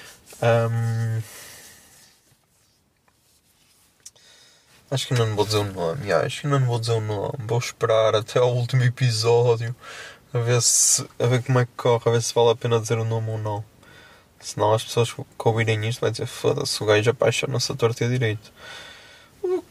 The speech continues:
que não é bem verdade, porque já foi muito pior, já foi muito pior quando era puto, yeah. Mas, yeah, acho que é assim de dizer que,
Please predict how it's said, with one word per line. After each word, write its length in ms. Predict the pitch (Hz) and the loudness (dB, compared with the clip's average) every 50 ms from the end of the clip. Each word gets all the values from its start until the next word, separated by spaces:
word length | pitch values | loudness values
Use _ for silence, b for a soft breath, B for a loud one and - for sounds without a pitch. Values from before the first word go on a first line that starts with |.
| - - | -14 -8
que 240 | - 190 208 220 220 | -4 -2 -2 -2 -2
não 420 | 220 208 208 208 202 196 190 196 | -2 -2 -2 -2 -2 0 0 0
é 140 | 208 202 196 | 0 0 0
bem 320 | 156 135 160 185 196 190 | -2 -2 -4 -4 -4 -6
verdade, 1120 | 175 - 151 143 131 - 98 - - - - - - - - - - - - - - - - - | -6 -4 -4 -2 -2 0 -2 -2 -2 -4 -8 -10 -10 -8 -8 -6 -8 -8 -8 -8 -10 -10 -12 -12
porque 160 | - - 127 - | -12 -8 -2 0
já 100 | 127 120 | 0 2
foi 140 | - 147 | 2 2
muito 240 | 139 147 156 151 - | 2 2 2 -2 -4
pior, 340 | - - 156 123 110 104 104 | -4 0 4 4 4 4 2
já 100 | 113 117 | -2 -4
foi 140 | - - 127 | -4 -2 0
muito 240 | 120 120 127 - - | 0 0 -2 -4 -6
pior 300 | - - 120 113 117 - | -4 0 2 2 2 0
quando 240 | - - 117 113 117 | 0 -2 2 4 4
era 100 | 117 120 | 4 4
puto, 640 | - - - - 139 131 139 - - - - - - | 2 -2 -4 0 2 2 2 0 -4 -14 -14 -8 -2
yeah. 200 | 143 127 110 117 B B B B B B B B B B - | 2 2 2 2 B B B B B B B B B B -6
Mas, 260 | 147 180 208 196 165 | -2 -2 -2 0 0
yeah, 220 | 143 135 147 175 165 | -2 0 0 2 0
acho 160 | 147 - - | 0 -2 -6
que 160 | - - 151 | -4 0 0
é 40 | 143 | 0
assim 460 | 139 - - - - - 185 180 165 | 0 0 -2 -4 -4 -2 -4 -4 -2
de 120 | 147 143 139 | 0 -2 -2
dizer 420 | 127 123 - - 127 131 139 143 - - _ | -2 -4 -4 -2 0 0 0 0 -4 -10 _
que, 300 | - - - - 139 135 | -6 -2 0 2 2 2